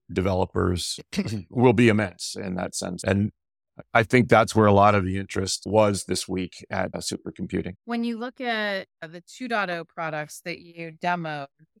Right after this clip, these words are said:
Speaker 2: Curtis, what do you think captured the attention of the S C crowd, and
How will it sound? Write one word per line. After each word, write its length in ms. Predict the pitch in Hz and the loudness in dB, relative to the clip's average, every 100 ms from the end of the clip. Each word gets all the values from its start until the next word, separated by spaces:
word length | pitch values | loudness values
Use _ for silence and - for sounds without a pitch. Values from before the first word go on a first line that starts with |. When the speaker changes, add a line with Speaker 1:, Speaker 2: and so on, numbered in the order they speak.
| _ | _
Speaker 2:
Curtis, 480 | 170 156 151 160 - | -10 -6 -8 -10 -14
what 220 | 208 214 226 | -8 -6 -4
do 40 | |
you 160 | 247 233 | -6 -4
think 260 | 220 196 - _ | -2 -4 -6 _
captured 460 | 175 165 - 175 | 0 0 -4 -10
the 120 | 160 156 | -8 -8
attention 680 | - 156 151 - 170 156 | -8 -10 -12 -12 -10 -8
of 180 | 156 151 _ | -10 -12 _
the 540 | 165 156 156 160 160 _ _ _ | -14 -12 -12 -14 -16 _ _ _
S 160 | 196 175 | -12 -10
C 260 | - 180 170 | -8 -8 -8
crowd, 600 | - 175 170 170 175 170 | -4 0 2 2 0 -4
and 280 | 156 156 | -8 -10